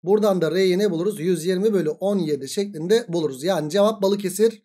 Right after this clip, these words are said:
oldu üçüncü soruda. Buna ait konu anlatımında çok mükemmel bir soru vardı.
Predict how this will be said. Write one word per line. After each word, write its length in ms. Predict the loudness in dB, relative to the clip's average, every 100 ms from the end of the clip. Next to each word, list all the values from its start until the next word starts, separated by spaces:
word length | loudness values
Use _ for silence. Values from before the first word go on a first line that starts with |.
| _
oldu 560 | -2 0 4 6 6 2
üçüncü 300 | -12 -10 -10
soruda. 400 | -6 -8 -8 -16 _ _ _ _ _
Buna 160 | 0 2
ait 320 | 6 4 4
konu 180 | 0 2
anlatımında 680 | 2 2 0 -2 -2 -4 -4
çok 340 | -2 0 0 -2
mükemmel 500 | 0 0 2 2 2
bir 60 |
soru 220 | -2 -4
vardı. 220 | -4 -6